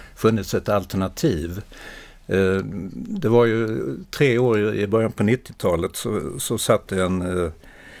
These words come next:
ett borgerligt styre i stan, men det var ju inte sådär jättestor skillnad.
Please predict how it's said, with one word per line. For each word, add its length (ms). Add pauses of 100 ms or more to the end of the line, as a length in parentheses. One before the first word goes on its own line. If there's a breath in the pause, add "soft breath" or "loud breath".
(180 loud breath)
ett 160
borgerligt 460
styre 400
i 20
stan, 380
men 160
det 340 (1400)
var 220
ju 60
inte 180
sådär 240
jättestor 640
skillnad. 580